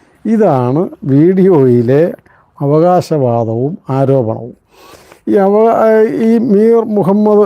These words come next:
എന്ന് പറയുന്ന ആൾ അങ്ങനെ കൊടുത്തു എന്നുള്ളതിനെക്കുറിച്ചുള്ള, മീർ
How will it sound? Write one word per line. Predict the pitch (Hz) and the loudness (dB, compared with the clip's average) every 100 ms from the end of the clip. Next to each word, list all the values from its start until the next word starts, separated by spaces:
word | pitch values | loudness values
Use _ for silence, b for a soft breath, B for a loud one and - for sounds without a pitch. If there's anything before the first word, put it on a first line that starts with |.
| - | 0
എന്ന് | 196 196 185 | -2 0 0
പറയുന്ന | 180 185 180 180 165 165 | 2 2 2 0 0 0
ആൾ | 175 202 - 165 | 2 0 -2 0
അങ്ങനെ | 170 175 165 | 0 0 0
കൊടുത്തു | 151 147 170 - 170 | -2 0 -2 0 0
എന്നുള്ളതിനെക്കുറിച്ചുള്ള, | 160 160 156 151 156 151 156 147 156 147 147 151 151 | 0 2 2 2 0 0 -2 -2 0 0 0 0 2
മീർ | 165 | 2